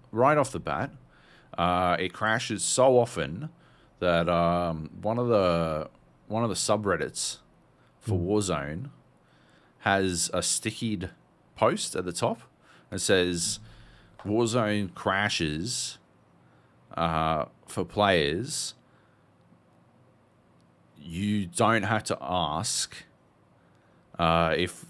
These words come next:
Speaker 1: this post is still stickied, it's still crashing for players." To sort of stop people from asking if it's constantly crashing for them, 'cause it's crashing for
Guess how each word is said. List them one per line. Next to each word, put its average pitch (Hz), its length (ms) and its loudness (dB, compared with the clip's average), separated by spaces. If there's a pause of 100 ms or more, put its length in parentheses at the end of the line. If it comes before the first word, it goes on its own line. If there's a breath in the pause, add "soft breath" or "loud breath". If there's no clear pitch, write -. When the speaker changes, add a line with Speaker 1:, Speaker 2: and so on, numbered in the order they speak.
Speaker 1:
this - 520 -2 (580)
post 104 360 2
is 92 100 -2
still 92 240 -4
stickied, 85 720 -4
it's 80 160 -8
still 90 340 -4
crashing 85 500 -2
for 76 120 -10
players." 71 500 -6 (460 loud breath)
To 110 100 4
sort 160 200 6
of 131 60 4
stop 135 360 4
people 127 280 4
from 107 260 0
asking 117 440 0
if 113 120 -6
it's 90 120 -6
constantly 95 520 -8
crashing 92 500 -4
for - 100 -12
them, 165 180 -8 (320 loud breath)
'cause 214 120 -8
it's - 100 -4
crashing 208 340 -4
for 170 80 -10